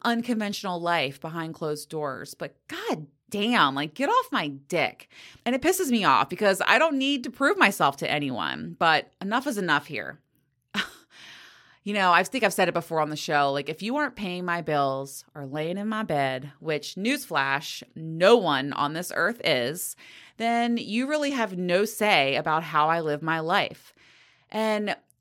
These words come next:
for the love of God, like, I just, I don't understand why, if you don't like me, you don't like what I talk about, you don't like the way I live my life, like, why do you continue to follow me? Why are you watching my every move? And by the way, I see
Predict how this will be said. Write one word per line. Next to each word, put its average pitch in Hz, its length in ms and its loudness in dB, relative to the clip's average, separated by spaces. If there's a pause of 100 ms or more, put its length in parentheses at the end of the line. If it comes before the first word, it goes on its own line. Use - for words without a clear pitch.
(160)
for 233 100 -2
the 226 120 6
love 220 220 8
of 220 120 0
God, 160 420 10
like, 170 200 2
I 208 140 8
just, 240 240 -2
I 202 80 4
don't 214 140 4
understand 170 680 0
why, 156 540 2 (260)
if 190 140 -4
you 190 140 -2
don't 214 200 4
like 190 240 2
me, 160 460 -6
you 185 80 -8
don't 185 180 4
like 196 160 2
what 185 120 2
I 170 60 2
talk 160 280 2
about, 143 340 0
you - 60 -6
don't 175 140 0
like 180 100 -2
the 180 60 -8
way 170 100 0
I 156 120 2
live 156 140 -4
my 151 120 0
life, 165 260 0
like, 160 120 -4
why 160 340 2
do 180 80 -4
you 196 100 -6
continue 175 440 -6
to 170 60 -6
follow 160 320 -2
me? 131 320 -8 (420)
Why 165 160 4
are 170 80 6
you 185 120 0
watching 165 280 -2
my 151 120 -6
every 147 320 -6
move? 127 420 -10
And 175 160 -6
by 185 140 2
the 247 100 -2
way, 180 360 4
I 160 120 0
see 180 460 -4